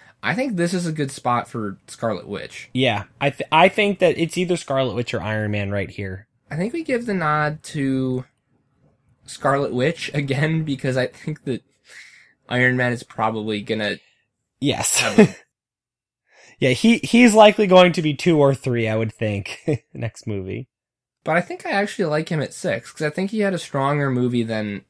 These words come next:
Speaker 1: than anyone below him currently.
Speaker 2: Yes, and I also think he had a far stronger movie than any of us had any right to think he would have.
Speaker 1: Certainly.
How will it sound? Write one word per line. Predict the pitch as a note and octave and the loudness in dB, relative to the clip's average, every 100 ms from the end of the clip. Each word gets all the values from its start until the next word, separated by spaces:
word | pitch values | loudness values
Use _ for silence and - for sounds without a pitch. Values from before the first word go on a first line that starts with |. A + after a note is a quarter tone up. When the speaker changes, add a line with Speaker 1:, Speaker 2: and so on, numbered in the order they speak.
| _ | _
Speaker 1:
than | C3 A#2 | -10 -8
anyone | G#2+ A2+ G#2+ G#2 | -4 -4 -4 -4
below | G#2+ G2+ G#2+ | -4 -4 -4
him | A#2 E2+ | -8 -18
currently. | - C2 - - - - | -16 -16 -16 -18 -12 -2
Speaker 2:
Yes, | C3+ F#2+ C3+ | 0 0 -4
and | C#3+ | 0
I | C#3+ | 4
also | D3+ D3 E3+ | 4 4 -4
think | D#3 C3 | -2 -4
he | A#2 | -4
had | A2 | -4
a | G2 | -6
far | - A2 A2 | -4 -4 -4
stronger | - G#2+ G#2 | -4 -6 -4
movie | G#2 G#2 G2 | -6 -6 -6
than | G2 G2+ | -8 -6
any | G#2 G#2 | -6 -6
of | F#2+ | -4
us | G2+ - | -6 -4
had | G#2 | -4
any | G#2 G2 | -4 -4
right | F#2 E2 - | -6 -8 -14
to | |
think | - F2+ F2+ | -14 -12 -12
he | D#2+ | -12
would | D2+ | -14
have. | - - - - _ _ _ _ _ _ _ - | -16 -20 -20 -20 _ _ _ _ _ _ _ -18
Speaker 1:
Certainly. | - A2+ G2 G#2 G#2 | -8 -6 -6 -10 -14